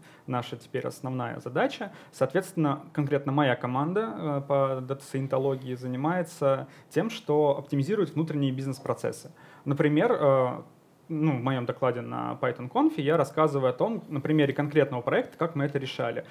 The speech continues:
Проект вкратце заключался в том, что есть, э, компы клиентов,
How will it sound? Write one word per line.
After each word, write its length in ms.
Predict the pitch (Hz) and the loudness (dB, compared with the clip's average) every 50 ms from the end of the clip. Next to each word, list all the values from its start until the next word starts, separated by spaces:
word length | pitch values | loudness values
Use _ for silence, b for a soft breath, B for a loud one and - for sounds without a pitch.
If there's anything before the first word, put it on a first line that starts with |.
| B B B | B B B
Проект 320 | - 139 180 185 - - - | 4 4 6 4 4 0 -12
вкратце 440 | - - - - 147 139 - 131 | -18 -4 2 4 4 4 2 0
заключался 440 | 127 131 - 131 - - 139 131 - | -6 -6 -6 -4 0 0 0 0 0
в 60 | 139 | -2
том, 180 | - 220 254 285 | 0 2 2 2
что 240 | 285 - - 151 139 | 0 0 -2 0 0
есть, 440 | 139 147 143 131 135 - - - - | 2 4 2 2 2 -2 -10 -6 0
э, 440 | 147 135 127 123 123 123 120 117 - 139 | 2 2 4 4 4 2 0 -2 -2 -2
компы 280 | - 143 147 143 160 151 | 0 0 0 0 -2 -2
клиентов, 500 | - - 165 208 262 277 277 277 - | -2 -2 -2 0 0 0 0 -2 -6